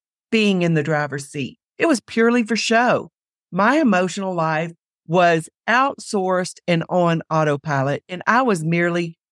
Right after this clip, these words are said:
a passenger, not the one who was captaining my own ship.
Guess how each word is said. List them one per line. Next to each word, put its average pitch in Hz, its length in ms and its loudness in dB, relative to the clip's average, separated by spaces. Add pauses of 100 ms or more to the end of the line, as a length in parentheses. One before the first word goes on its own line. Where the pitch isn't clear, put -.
(180)
a 175 140 -2 (280)
passenger, 175 800 0 (320)
not 220 460 4
the 180 100 2
one 151 640 2
who 175 140 0
was 143 420 2 (160)
captaining 147 680 -2 (240)
my 156 240 -2 (100)
own 151 320 -2
ship. - 440 -8